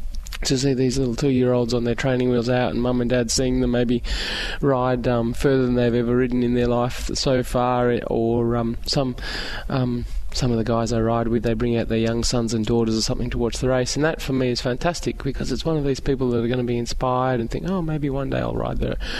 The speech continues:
ride the Tour de France." And, and that was me one day years ago when I watched the T V, watched the Tour de France on T V. I was inspired by it. "Oh, one day I'd, I'd like to ride it." Of course, as a young, as a young person, you don't know your limitations, so you dream to win it, and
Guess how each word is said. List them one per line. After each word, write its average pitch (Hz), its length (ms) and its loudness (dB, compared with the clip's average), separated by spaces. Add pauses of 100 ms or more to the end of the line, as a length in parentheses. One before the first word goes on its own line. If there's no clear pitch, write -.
(220)
ride 135 180 0
the 127 80 -2
Tour 135 180 0
de 120 60 0
France." 131 380 -4
And, 120 300 -4 (200)
and 127 160 0
that 143 140 0
was 123 160 0
me 131 300 2
one 120 240 0
day 123 120 2
years 135 280 2
ago 117 320 2
when 113 160 0
I 107 40 0
watched 110 300 -2
the - 60 -4
T 123 200 2
V, 113 280 0
watched 120 420 -2
the 123 60 -6
Tour 127 160 0
de 110 80 0
France 117 280 -2
on 120 120 -4
T 120 160 0
V. 113 200 0
I 104 60 -2
was 107 140 -2
inspired 117 440 0
by 127 200 0
it. 160 40 -2
"Oh, 170 120 0
one 165 160 -2
day 156 80 -2
I'd, 131 260 -4
I'd - 160 -4
like 131 140 -4
to 139 100 -2
ride 147 240 -2
it." - 100 -2 (520)
Of - 80 -8
course, 123 240 -4
as 117 120 -2
a 117 80 0
young, 120 320 0 (400)
as 131 160 2
a 135 40 4
young 127 180 2
person, 135 360 0
you 127 60 0
don't 127 200 0
know 127 100 0
your 120 160 2
limitations, 123 600 0
so 135 80 -2
you 117 100 0
dream 117 240 0
to 117 120 0
win 117 180 0
it, 131 120 -2
and 120 220 -2